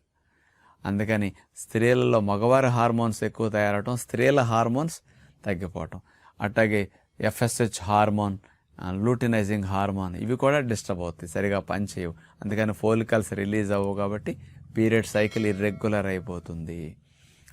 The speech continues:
అందుకని స్త్రీలకు ఇర్రెగ్యులర్ పీరియడ్స్ ఎక్కువ రావటానికి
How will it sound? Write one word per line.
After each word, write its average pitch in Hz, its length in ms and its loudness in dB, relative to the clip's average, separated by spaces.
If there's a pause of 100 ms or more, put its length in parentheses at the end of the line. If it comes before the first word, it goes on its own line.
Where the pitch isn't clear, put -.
(100)
అందుకని 107 460 0
స్త్రీలకు 120 640 0
ఇర్రెగ్యులర్ 113 600 2
పీరియడ్స్ 147 520 0
ఎక్కువ 120 260 0
రావటానికి 101 720 -2